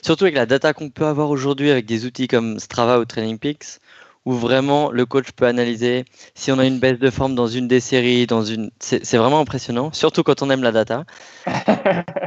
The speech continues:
Donc voilà, on peut suivre nous, on peut se challenger nous-mêmes, mais d'avoir cette pression et cette vision un peu extérieure, extérieure,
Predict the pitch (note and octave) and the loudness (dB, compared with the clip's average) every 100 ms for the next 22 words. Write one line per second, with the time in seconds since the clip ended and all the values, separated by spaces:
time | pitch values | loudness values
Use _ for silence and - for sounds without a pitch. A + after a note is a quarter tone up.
0 | - D3 - - - - - D3+ D#3+ C#3+ | -2 2 2 0 -12 -20 -8 0 0 2
1 | C#3+ D#3+ C3+ C#3 D3+ E3+ D#3+ - F3+ D#3 | 2 2 2 -4 -6 -4 -6 -4 -2 -2
2 | D#3 E3+ F#3+ F3+ D#3 D#3 - D3 D3+ C#3 | -2 2 0 0 -2 -4 -2 -2 -2 -2
3 | C#3+ C#3 D3 F3 C#3 - - C3+ B2+ C#3 | -2 2 2 0 -4 -10 -4 0 2 2
4 | D3 D3+ C#3+ - D#3 C#3+ E3 D#3+ D#3+ C3+ | 2 0 -2 -2 -2 -2 -2 0 2 0
5 | C3 A#2+ D3 C#3+ D#3 D3 C3+ C3+ - D3 | -4 -4 -6 0 0 2 0 -2 0 0
6 | C#3 C#3+ D#3 - - C3 - C#3+ C3+ D#3 | 0 0 0 -4 -4 -4 -2 -2 0 0